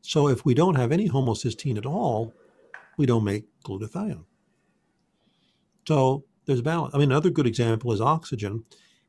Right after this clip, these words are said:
Cut off somebody's oxygen supply, they've got three to five minutes. Breathe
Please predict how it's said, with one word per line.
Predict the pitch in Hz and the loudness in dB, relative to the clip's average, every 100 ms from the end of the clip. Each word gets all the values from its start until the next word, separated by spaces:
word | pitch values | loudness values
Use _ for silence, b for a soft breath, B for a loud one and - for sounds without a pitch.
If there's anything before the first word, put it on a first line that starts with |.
| - | -2
Cut | 160 | 2
off | 139 | 2
somebody's | - 143 117 110 | 2 0 0 0
oxygen | 147 156 151 127 | -2 -4 -6 -6
supply, | 120 113 107 107 | -8 -4 -2 -2
they've | 113 | -2
got | 110 110 | -2 -4
three | - 139 | -4 -4
to | 123 | -4
five | 117 110 104 | -4 -6 -4
minutes. | 135 131 107 - - _ b b b b b _ _ | -4 -4 -8 -14 -18 _ b b b b b _ _
Breathe | 131 123 117 | 0 2 0